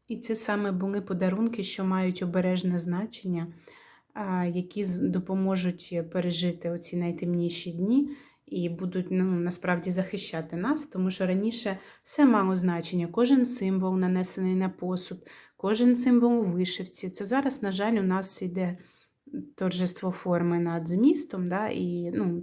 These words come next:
часто вишиванка, вона беззмістовна абсолютно в тих символах, які на ній нанесені. От. Хто бажає, той може, е, поринити в цей світ. Багато дуже інформації, цікавих альбомів,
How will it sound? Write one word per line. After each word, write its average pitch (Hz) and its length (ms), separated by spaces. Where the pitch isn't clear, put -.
часто 190 600
вишиванка, 196 640
вона 170 500
беззмістовна 175 840
абсолютно 180 460
в 175 60
тих 185 160
символах, 185 460
які 180 260
на 175 100
ній 175 200
нанесені. 175 680
От. 185 380
Хто - 280
бажає, 196 560
той 185 180
може, 180 400
е, 190 80
поринити 175 600
в 165 80
цей 180 200
світ. 254 420
Багато 185 420
дуже 175 340
інформації, 175 840
цікавих 180 520
альбомів, 175 560